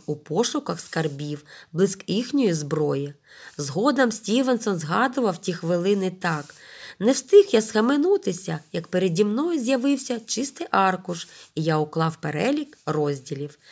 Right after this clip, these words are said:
Це мала бути книжка для хлопців. До того ж мені спала на думку одна ідея щодо Джона Сілвера, котра обіцяла пода-, порадувати чимало веселих переживань. Узяти одного приятеля,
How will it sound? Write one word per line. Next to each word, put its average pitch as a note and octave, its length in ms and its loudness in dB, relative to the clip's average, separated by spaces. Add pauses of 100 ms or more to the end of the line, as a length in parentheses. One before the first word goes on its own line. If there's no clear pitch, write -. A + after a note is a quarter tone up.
(280)
Це - 180 0
мала F#3 300 4
бути F#3+ 300 2
книжка G3+ 440 0
для F#3+ 180 0
хлопців. A3 600 0 (400)
До F3+ 80 2
того G3+ 300 8
ж G3 120 -2
мені G3 180 2
спала G3+ 400 2
на F3 140 0
думку F3+ 520 0
одна D#3+ 340 0
ідея G#3 600 4 (340)
щодо F3+ 340 4
Джона C#4+ 400 4
Сілвера, E3 640 -2 (260)
котра F#3 420 0
обіцяла G3+ 540 0
пода-, B3 340 0 (100)
порадувати D#3+ 760 -2
чимало F#3 640 -4 (340)
веселих E3 580 -4
переживань. D3+ 760 -4 (500)
Узяти G3+ 480 2
одного G3 600 2 (180)
приятеля, F3 800 0